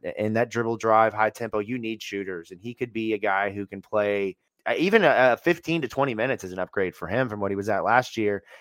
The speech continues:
and he'd have a little bit of a chip on his shoulder, and that's the kind of thing that you want for Louisville, you know? You wanna bring a guy in who hates Kentucky as much as you do, and Dante Allen probably, uh, does not, you know, I don't know, maybe he doesn't hate him, but he probably wants to get some revenge on never giving him a legitimate chance to kind of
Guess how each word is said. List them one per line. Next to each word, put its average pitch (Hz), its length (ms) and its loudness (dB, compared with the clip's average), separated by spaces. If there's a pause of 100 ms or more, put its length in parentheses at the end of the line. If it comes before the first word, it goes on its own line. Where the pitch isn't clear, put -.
and 123 100 0
he'd 160 100 6
have 170 80 10
a 160 40 6
little 175 140 6
bit 170 100 6
of 160 80 4
a 147 60 6
chip - 240 6
on 156 140 8
his 90 100 -4
shoulder, 78 500 -4
and 110 160 -4
that's 127 160 0
the - 80 -6
kind 139 220 2
of - 80 -2
thing 131 160 -4
that 131 80 -6
you 120 160 -6
want 117 220 -2
for 117 140 -8
Louisville, 113 440 0
you 92 100 -16
know? 95 200 -4
You 110 140 -6
wanna 117 220 -2
bring 110 280 -6
a 104 40 -10
guy 110 300 0
in 117 360 -4 (340)
who 123 240 2
hates 131 280 -2
Kentucky 135 520 -2
as 120 80 -8
much 131 240 -2
as 117 100 -8
you 147 140 0
do, 80 240 -4
and 82 100 -12
Dante 120 320 -2
Allen 120 260 2
probably, 117 760 0 (340)
uh, 101 320 6 (200)
does 113 200 0
not, 117 240 2 (260)
you 139 80 -8
know, 104 160 -6 (400)
I 113 160 2
don't 95 140 -4
know, 95 160 -4
maybe 120 160 -2
he 110 60 -4
doesn't 87 240 -10
hate 113 260 -4
him, 101 180 -8
but 101 120 -4
he 104 80 -8
probably 135 320 4
wants 127 260 -2
to 120 140 -2
get 120 260 -4
some 120 160 -10
revenge 110 420 -4
on 98 160 -2
never 104 220 -4
giving 110 240 -6
him 107 160 -10
a 101 40 -6
legitimate 104 500 -6
chance 104 480 -6
to 101 100 -14
kind 104 240 -6
of 95 200 -8